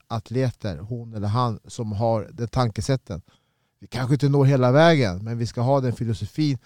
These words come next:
att vi ska bli bäst i världen. Så att jobba med David är väldigt enkelt. Väldigt enkelt. Han lyssnar, ställer frågor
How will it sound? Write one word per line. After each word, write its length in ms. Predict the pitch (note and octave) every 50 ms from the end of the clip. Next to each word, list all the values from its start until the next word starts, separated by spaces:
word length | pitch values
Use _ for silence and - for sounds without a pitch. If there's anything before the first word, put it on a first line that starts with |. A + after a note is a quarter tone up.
| _ _ _ _
att 120 | C3 A#2+
vi 100 | A2+ A2
ska 180 | G#2 - - A2+
bli 120 | G#2 A2
bäst 340 | G#2 G2+ A2 G2+ - - -
i 20 | A2+
världen. 380 | B2+ C#3 D3 C3 A2 F2 F#2+ - _ _ _ _ _ _ _ _
Så 140 | _ - C#3+
att 100 | B2 A#2+
jobba 360 | C#3 D3+ D3+ C#3 C#3 F3 F3+
med 440 | F3 E3+ E3 D#3+ D#3 D3 - - D3
David 600 | B2 E3 D#3+ D3 C#3+ C3 D3+ F3+ E3 C#3+ A#2+ G#2+ - _ _ _ _ _ _ _ _
är 380 | - B2+ C3 C3 B2+ B2 A2+ - _ -
väldigt 340 | C#3 C#3+ C#3+ B2+ A#2+ -
enkelt. 540 | - C#3+ C#3+ C3+ - - A2 F#2+ - - - - _ _ _ _ _ _ _ _
Väldigt 360 | _ C#3 C#3 C#3 C#3 C3 A2+ -
enkelt. 520 | - A#2 A2 - - G2+ G2 F#2 - - _ _ _ _
Han 220 | _ - B2 C3+
lyssnar, 520 | C#3 C3+ A#2 - - C3+ B2+ C3 D#3 F#3 G3 _ _ _ _ _ _ _ _ _
ställer 300 | _ - D3 C#3 C3+ B2+
frågor 680 | - - D3 D3 C3+ C3 A#2 C3 D3+ E3 E3+ D#3+ E3